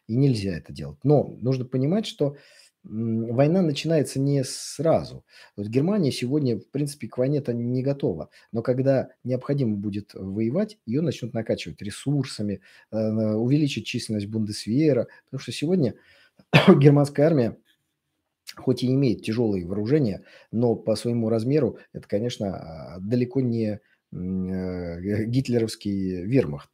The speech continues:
Собственно говоря, небольшая армия, по-моему, она сто восемьдесят тысяч человек. Для, э, сравнения, российская сухопутная часть армии —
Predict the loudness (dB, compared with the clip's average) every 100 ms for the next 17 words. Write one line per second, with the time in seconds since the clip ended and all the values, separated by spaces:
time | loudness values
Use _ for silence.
0 | -16 -12 -10 -6 0 2 2 0 -4 0
1 | 4 4 4 2 2 4 0 0 0 0
2 | -2 -4 -4 -2 -2 -4 -8 -12 -16 -16
3 | -12 -8 -4 -2 -2 -6 -20 -20 -14 -4
4 | 4 6 6 2 -2 -2 -2 -2 0 2
5 | 2 2 2 -2 _ -4 -2 -2 -6 -2
6 | -2 -2 _ -18 -8 -4 -2 -2 -4 -4
7 | -8 -10 -10 -4 -4 -4 -2 0 -2 -4